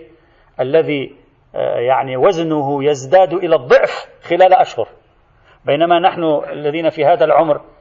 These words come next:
خلال سنوات وسنوات وزننا لا يزداد، بس بل هو يتناقص مثلًا، بصرف النظر عن السمنة،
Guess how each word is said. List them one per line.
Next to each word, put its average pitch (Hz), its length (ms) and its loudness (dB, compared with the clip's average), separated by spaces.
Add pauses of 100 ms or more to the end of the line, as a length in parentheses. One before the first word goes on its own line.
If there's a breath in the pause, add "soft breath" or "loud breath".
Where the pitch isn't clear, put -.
(160)
خلال 180 360 2
سنوات 196 400 4
وسنوات 185 240 2
وزننا 190 280 0
لا 208 140 4
يزداد، 143 260 2
بس 156 140 -4 (260 soft breath)
بل 156 80 0
هو 170 60 4
يتناقص 165 580 0
مثلًا، 113 240 -6
بصرف 139 260 -2
النظر 135 220 -2
عن 113 120 0
السمنة، 123 400 -14